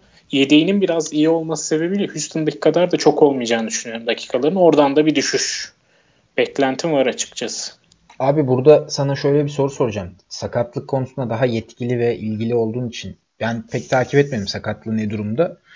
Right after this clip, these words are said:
Speaker 2: Ee, sakatlık probleminden alırsak hani bir, bu değerinde bir değişikliğe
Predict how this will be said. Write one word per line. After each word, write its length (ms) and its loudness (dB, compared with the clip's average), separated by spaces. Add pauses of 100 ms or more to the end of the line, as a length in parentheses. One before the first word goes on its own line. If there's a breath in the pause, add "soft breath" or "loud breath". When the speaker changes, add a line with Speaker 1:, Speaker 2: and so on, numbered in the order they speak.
(280 loud breath)
Speaker 2:
Ee, 280 0
sakatlık 560 -2
probleminden 1040 2 (540)
alırsak 600 0
hani 220 -6
bir, 140 -4 (120)
bu 120 -8
değerinde 460 -2
bir 60 -4
değişikliğe 560 -2